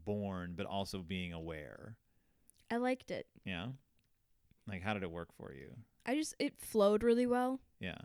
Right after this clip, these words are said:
Speaker 2: I don't know. I wasn't really aware that I was reading while I was reading.
Speaker 1: Yeah, he says, "A strange multiplicity of sensations seized me, and I saw, felt, heard, and smelt at the same time. And it was indeed a long time before I learned to distinguish between the operations of my various senses."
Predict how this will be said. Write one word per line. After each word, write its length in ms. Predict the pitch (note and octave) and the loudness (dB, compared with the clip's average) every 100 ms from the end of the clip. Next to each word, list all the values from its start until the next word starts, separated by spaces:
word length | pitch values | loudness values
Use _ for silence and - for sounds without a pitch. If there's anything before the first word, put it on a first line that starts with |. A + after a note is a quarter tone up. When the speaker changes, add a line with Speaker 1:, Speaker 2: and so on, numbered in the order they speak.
| A2+ _ | -16 _
Speaker 2:
I 40 | A3+ | 2
don't 100 | B3 | 6
know. 160 | A#3+ F#3 | 6 6
I 120 | G#3+ | 6
wasn't 240 | C4+ D4 | 4 4
really 160 | C#4+ C4+ | 4 4
aware 260 | A#3 G3+ G3+ | 6 8 6
that 100 | F#3+ | 6
I 60 | |
was 140 | F3+ E3+ | 4 2
reading 260 | E3+ F3 | 0 0
while 120 | D3 C3+ | -2 0
I 60 | |
was 140 | F3+ - | 0 0
reading. 360 | F#2+ F#3+ C4 - - - - | 0 2 2 -2 -20 -20 -4
Speaker 1:
Yeah, 80 | A#2 | 0
he 80 | A#2 | 2
says, 160 | B2+ B2 | 2 0
"A 80 | |
strange 540 | C3 - D3 E3 F#3+ C#3+ | -2 2 6 6 6 4
multiplicity 720 | C#3 - - - D3 D3 C#3 | 0 -2 -6 -4 0 2 2
of 100 | B2+ | 2
sensations 680 | - A2 - A2+ A2+ G#2 F#2+ | 0 -2 2 0 2 -2 -2
seized 320 | G#2 F2+ F2+ | -4 -4 -4
me, 220 | F2 D#2 | -6 -6
and 100 | F2+ | -6
I 80 | G2 | -6
saw, 320 | - B2 B2+ C#3+ | -2 2 2 2
felt, 320 | - A#2 G#2+ | 2 0 0
heard, 300 | - C3+ C#3 | 0 2 2
and 160 | G#2 G#2+ | 0 -4
smelt 500 | - A#2+ B2+ C3+ G2+ | -4 0 2 2 -2
at 100 | G2 | -8
the 60 | |
same 300 | - A2 A#2 | -4 -2 -2
time. 420 | A2+ G#2+ G2 F2 F2+ | -2 -2 -2 -4 -4
And 80 | |
it 80 | F#2+ | -4
was 220 | G#2+ B2 C#3+ | -2 -2 -2
indeed 520 | C#3+ G3+ D3 G#2+ A2 - - - - | 0 4 6 4 0 -14 -20 -14 -4
a 60 | G#2+ | 0
long 320 | A2+ A#2 A2+ | 2 2 0
time 320 | B2+ A#2+ A2 | 2 2 0
before 220 | F#2+ G#2 | 0 0
I 80 | G#2 | 2
learned 260 | G#2 A2 G2+ | 2 0 -2
to 40 | |
distinguish 560 | G2 - C3 A#2 G2 - | -6 -4 -4 0 -2 -2
between 480 | G2+ A2+ G#2 G#2 | -6 0 0 0
the 120 | G2 - | -2 -4
operations 640 | G2+ A2 G#2+ A#2 - G#2 F#2+ | -6 -2 0 0 0 -2 -2
of 100 | F#2 | -4
my 140 | F#2+ | -4
various 420 | F#2 G2+ G2 F#2 | -2 -2 -2 -4
senses." 720 | - - F#2+ - - - - | -8 -8 -8 -8 -12 -12 -16